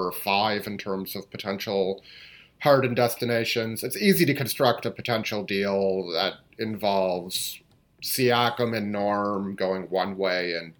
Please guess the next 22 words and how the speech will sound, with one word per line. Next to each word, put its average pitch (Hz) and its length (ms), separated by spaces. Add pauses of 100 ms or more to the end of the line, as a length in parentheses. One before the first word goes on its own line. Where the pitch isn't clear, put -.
Tucker 98 420
and 87 120
Harden 92 360
going 87 280
another, 82 480
and 78 160
then 82 160
filling 80 340
in 82 160
the 78 80
pieces 85 640 (400)
as 117 220
you 107 60
would 95 100
see 113 240
fit. 95 340
Obviously, 92 500
some 95 220
draft 87 340
picks. - 340 (360)
Uh, 101 520 (1000)
quickly, 196 480